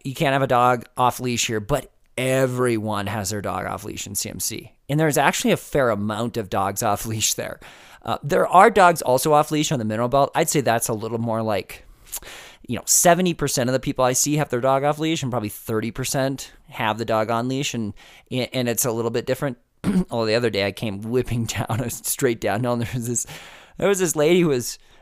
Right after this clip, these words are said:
I don't know, fifties, sixties. She was kinda just doing the classic stride up one of the steepest hills in the f-, most remote part of the Mineral Belt, uh, but it had access to the road, so that's probably how she got there. She had five dogs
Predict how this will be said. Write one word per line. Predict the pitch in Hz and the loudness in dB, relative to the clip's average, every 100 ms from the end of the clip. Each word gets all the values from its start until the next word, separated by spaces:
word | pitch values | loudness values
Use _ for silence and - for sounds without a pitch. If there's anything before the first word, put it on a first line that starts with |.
| - | 0
I | - | 8
don't | 151 | 8
know, | 113 123 | 8 0
fifties, | - 131 - 143 135 | 0 -2 0 -2 0
sixties. | 117 104 127 127 123 | 0 -2 -2 -2 0
She | 135 | 0
was | 131 | 0
kinda | - 123 120 | 0 0 0
just | 117 - | -4 -2
doing | 127 | -2
the | 117 | -2
classic | - 117 120 120 | -2 0 0 -4
stride | - 120 123 | 0 2 2
up | 156 | 2
one | 254 | 2
of | 285 | 2
the | |
steepest | - - 185 160 147 | 0 0 0 0 0
hills | - 131 123 | 0 0 0
in | 120 | -4
the | 110 | -6
f-, | - - | -8 -4
most | 135 123 | -2 0
remote | 120 113 | 0 0
part | - 117 | 0 -2
of | |
the | 107 | -2
Mineral | 110 113 | -2 -2
Belt, | 95 98 - - - _ - | -2 -2 -4 -10 -20 _ -4
uh, | 120 | -2
but | 104 117 | 2 2
it | |
had | 123 120 | 4 4
access | 107 107 110 | 2 -2 -8
to | 104 | -6
the | |
road, | 101 101 87 | -4 -6 -4
so | |
that's | 107 | -4
probably | - 113 101 | -2 -4 -2
how | |
she | 95 | -4
got | - 98 101 | -4 -6 -4
there. | 117 | -2
She | 185 | -2
had | - | 0
five | - 139 135 | 0 0 0
dogs | 120 107 110 | 0 0 0